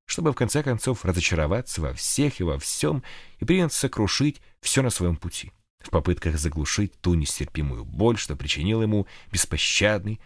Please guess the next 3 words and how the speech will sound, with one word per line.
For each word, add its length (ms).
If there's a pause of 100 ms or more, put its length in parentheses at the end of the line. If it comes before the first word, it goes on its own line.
окружающий 720
мир. 260 (1120)
Да, 280